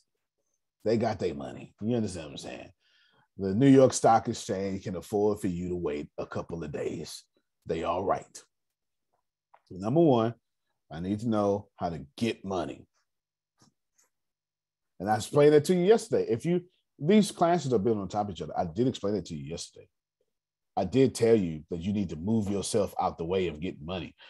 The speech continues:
Money is, you getting money is the problem. You getting the resource is the trading power. I did.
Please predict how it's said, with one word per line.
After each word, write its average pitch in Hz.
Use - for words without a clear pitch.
Money 98
is, 101
you 147
getting 131
money 131
is 104
the -
problem. 113
You 175
getting 135
the 117
resource 120
is 110
the 131
trading 185
power. 90
I -
did. 202